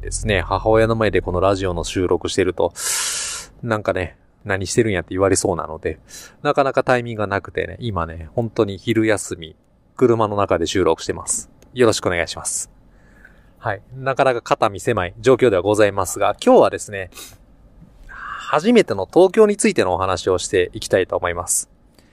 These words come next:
皆さん、東京ってね、いつ行かれたことありますか？初めて東京に行った思い出とかってありますかね？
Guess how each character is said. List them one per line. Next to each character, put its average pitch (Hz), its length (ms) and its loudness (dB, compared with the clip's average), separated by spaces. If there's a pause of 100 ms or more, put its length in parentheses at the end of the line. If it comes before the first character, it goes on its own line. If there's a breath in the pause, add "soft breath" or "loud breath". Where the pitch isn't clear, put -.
(280 soft breath)
皆 143 140 2
さ 113 100 0
ん、 90 40 -8
東 165 220 6
京 208 140 8
っ - 60 0
て - 180 -2
ね、 85 240 -4
い 123 100 -10
つ 107 220 -2
行 90 100 -4
か 110 180 0
れ 107 180 -2
た 104 680 2
こ - 220 -6
と 90 140 4
あ 87 40 2
り 90 60 -2
ま 107 160 -2
す - 100 -10
か？ 85 140 0
初 147 320 0
め 196 140 2
て 113 80 2
東 120 320 4
京 123 240 4
に 120 100 -6
行 - 40 -16
っ - 40 -20
た 90 160 0
思 98 220 0
い 110 80 4
出 113 100 6
と 107 100 2
か 92 100 0
っ 82 40 0
て - 80 -6
あ 85 80 2
り 90 80 -4
ま 110 140 0
す - 80 -8
か 90 120 -4
ね？ 85 220 -4